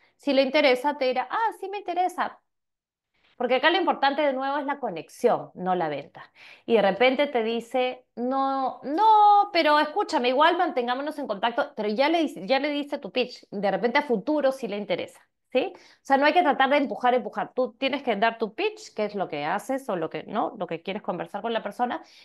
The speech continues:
y le abres la puerta para seguir conversando.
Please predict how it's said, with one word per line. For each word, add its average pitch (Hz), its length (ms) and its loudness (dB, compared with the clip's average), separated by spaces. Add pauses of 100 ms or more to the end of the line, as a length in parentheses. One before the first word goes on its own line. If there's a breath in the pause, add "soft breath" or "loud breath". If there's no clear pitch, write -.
(100)
y - 100 -8
le 185 120 4
abres 202 240 2
la 208 160 0
puerta 190 320 -6
para 156 160 -4
seguir 170 480 -8 (100)
conversando. - 720 -12